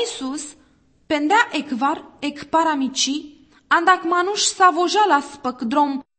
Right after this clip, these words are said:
mulano, catar o Ierusalimo, caringo Ierihono.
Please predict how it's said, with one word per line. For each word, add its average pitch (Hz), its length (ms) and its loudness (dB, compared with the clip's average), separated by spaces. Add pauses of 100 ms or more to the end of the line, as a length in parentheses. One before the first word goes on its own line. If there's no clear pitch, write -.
(300)
mulano, 320 720 2 (460)
catar 320 420 4
o 330 140 2 (480)
Ierusalimo, 311 840 0 (400)
caringo 262 720 -2 (280)
Ierihono. 262 680 -4